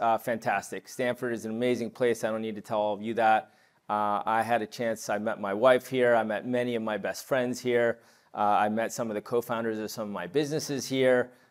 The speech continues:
Uh, so it's always a pleasure to come back, uh, and talk to all of you. What is a little more shocking for me, actually, is that this is actually my twenty-fifth year reunion this fall, which I cannot believe. So, um, you know, I think there's, and we'll talk a little bit through this presentation about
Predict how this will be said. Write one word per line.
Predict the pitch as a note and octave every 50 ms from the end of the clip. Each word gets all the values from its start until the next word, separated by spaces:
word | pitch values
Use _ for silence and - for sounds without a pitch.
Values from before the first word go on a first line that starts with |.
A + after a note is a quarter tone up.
| _ -
Uh, | - A2 A2 G#2+
so | - - B2+
it's | A2+ C#3+
always | - D#3+ D3+ D3 D#3 D#3 C3
a | C#3
pleasure | - - C#3+ C3 B2 A2 A2
to | B2
come | - - A#2+ A2+
back, | A2+ A2+ G#2+ G#2 G#2 - - _ - A2
uh, | G#2+ G#2+ F#2+
and | G2 G#2
talk | - - G2 F2+ -
to | - -
all | F2 F#2 F#2+
of | F2
you. | F#2+ G2+ G2 F2 - _ _ _ _ _ _ _
What | - B2+ B2+
is | C3 A#2
a | C3
little | B2+ C3+ E3 G3+ A#3 B3
more | A3+ G3+ F3+
shocking | - - F3+ E3 D3+ - - D3 B2+
for | - C#3
me, | C#3 D#3+ G3 G3
actually, | F#3 E3 C#3+ C#3+ C#3+ - - C#3+ C3+ C3+
is | B2+ A#2+
that | B2 B2+ -
this | D3 C#3 - -
is | F#3 D3 C3+
actually | D#3 C#3 C#3 - D#3 C#3+
my | C3+ A#2
twenty-fifth | A2 - - - - D3+ D3+ E3+ F3 D#3 C#3+ - - D#3+ D3 C#3+ C#3 - - - - _ _ _ _ _ _ -
year | B2+ B2+ C3+ C3
reunion | C3 A#2+ B2 A2 G#2+ A2 A#2+ B2+ C#3 D#3 F3 G3+ G#3 G#3
this | G#3+ G#3+ G#3 -
fall, | - G3+ G3 G#3 A3+ B3 - - _ _ _ _ _ _ _ _
which | - - C#3+ D3+ D3+ D3+ - - - - _ _ -
I | C3 C#3+ D#3 E3 F3
cannot | E3+ - E3 D#3 D3+ C#3+ C#3 - G#2+
believe. | A2 A#2 A2+ A2+ G#2+ F#2+ F#2+ G#2
So, | - - D#3+ D3+ C#3 C3+ B2+ B2 B2+ - -
um, | - C3+ C3 B2+ A#2+ A2+ A2 A2+ A2 - _ - -
you | C3+ C3
know, | C3+
I | C#3 B2+
think | E3 F3 D3 D3+
there's, | E3+ D3+ C#3+ C#3 C3 B2+ - - - -
and | B2+ C3+ C#3+ G#2+ C#3+ C#3
we'll | C#3+ C#3+
talk | C#3 E3 F#3 F3 D#3
a | E3
little | E3 E3 E3
bit | D3+ D#3+ D#3
through | D#3 D#3 D#3
this | C#3+ C3+ -
presentation | - D3+ C#3+ C3+ - D3 D3 C#3 - -
about | C3+ B2+ B2 B2+ -